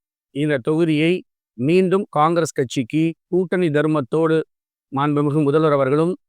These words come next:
தலைமையும் கண்டிப்பாக பெற்றுத்தர வேண்டும் என்ற தீர்மானத்தை நாங்கள் இங்கு போட்டிருக்கின்றோம். இரண்டாயிரத்தி இருபத்தி ஆறிலே காங்கிரஸ் பேரியக்கத்திலே கை சின்னத்திலே போட்டியிடுவதற்கு வாய்ப்பு வழங்க வேண்டும்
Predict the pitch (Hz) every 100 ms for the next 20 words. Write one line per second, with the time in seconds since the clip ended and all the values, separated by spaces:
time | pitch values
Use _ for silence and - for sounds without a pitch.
0 | _ _ _ 135 151 170 156 165 175 _
1 | 135 156 160 143 131 147 156 - - 143
2 | 185 151 139 127 135 160 - _ _ 135
3 | 143 127 190 190 156 127 160 143 131 123
4 | 120 135 139 107 - _ _ 156 139 131
5 | 131 127 170 - _ _ _ _ _ 139
6 | 156 156 147 127 156 139 147 143 143 190
7 | - _ _ _ _ _ 147 165 175 165
8 | 156 156 139 139 139 156 143 147 147 156
9 | 139 135 160 190 _ _ _ _ _ 175
10 | 165 165 147 135 127 190 190 131 156 147
11 | 151 131 139 135 127 139 135